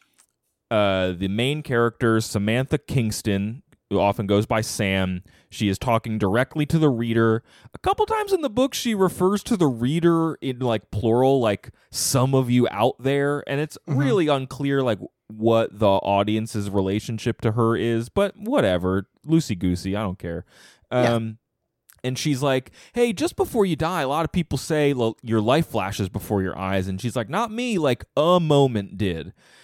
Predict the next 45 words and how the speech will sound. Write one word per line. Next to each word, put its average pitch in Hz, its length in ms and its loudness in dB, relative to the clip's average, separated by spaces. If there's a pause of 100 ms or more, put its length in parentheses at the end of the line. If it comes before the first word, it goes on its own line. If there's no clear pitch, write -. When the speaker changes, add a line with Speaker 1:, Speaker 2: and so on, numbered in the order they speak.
(240)
Speaker 1:
And 120 120 -2
it's 127 160 0
a 127 60 2
moment 180 440 4
from 127 180 -4
fourth 180 380 2
grade 147 320 0
where 120 120 2
her 117 100 0
best 135 280 -2
friend 143 260 -4
Lindsay 120 520 -2 (320)
was 113 320 0
calling 127 420 0
another 120 400 0
girl 123 300 2
in 113 140 -2
gym 110 240 -4
class, 110 560 -10 (300)
like, 95 180 -8
fat, 110 680 -10
and 101 200 -2
then 98 300 0
made 98 240 -2
her, 107 240 -2
like, 95 400 -4 (440)
cry 110 380 -2
and 107 140 -2
upset 104 320 -2
about 101 340 0
it. 101 240 -2
And 101 180 -4
then 101 480 -2
when 104 160 -2
they 104 140 0
were 104 180 0
in 98 120 -4
high 117 220 -2
school, 101 600 0 (180)
they 104 80 2
were 95 120 0
friends 127 400 -2
with 113 140 -2
this 101 160 -2
girl, 101 520 4